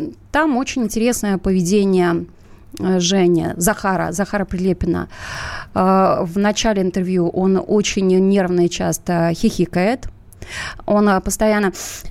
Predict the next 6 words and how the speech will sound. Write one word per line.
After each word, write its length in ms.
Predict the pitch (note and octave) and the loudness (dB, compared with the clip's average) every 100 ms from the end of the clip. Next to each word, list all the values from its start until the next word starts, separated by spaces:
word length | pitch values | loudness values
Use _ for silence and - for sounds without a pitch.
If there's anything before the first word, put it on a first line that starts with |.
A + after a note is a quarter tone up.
| - - - - | -12 -12 -14 -4
вот 140 | G3+ | -2
так 200 | G3+ F3+ | 0 -2
вот, 200 | F3+ - - | -2 -2 -2
а, 300 | G3+ F#3+ F#3 F3+ - - - | 0 2 2 0 -4 -8 -12
хлюпает 580 | - A3+ A3 G3 F#3 - | 0 0 2 0 -2 0
носом. 920 | G3+ G3+ G3 F#3 E3 - A#3+ D4 E4 | 0 2 4 4 2 0 0 2 0